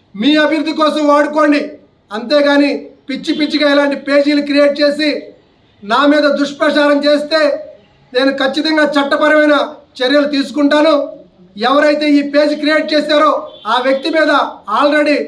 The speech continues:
నేను బాచుపల్లి పోలీస్ స్టేషన్లో కేసు ఫైల్ చేశాను.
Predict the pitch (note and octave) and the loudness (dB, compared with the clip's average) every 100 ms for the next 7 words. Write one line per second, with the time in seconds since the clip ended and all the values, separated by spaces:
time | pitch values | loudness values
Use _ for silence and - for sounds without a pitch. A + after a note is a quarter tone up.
0 | - B3+ B3 F3+ B3 C4 D4+ C#4+ C#4 B3 | -10 -4 -2 0 -2 -2 -2 0 0 -2
1 | F3+ - _ - C#4 D4 - C#4+ B3+ C4 | -10 -18 _ -2 0 0 0 -2 -2 -2
2 | A3+ F#3 - _ - D4 D4 D4 C#4 D#4+ | -2 -4 -14 _ -2 0 -2 -2 0 2
3 | D4+ D4 D4+ C4+ | 0 0 0 0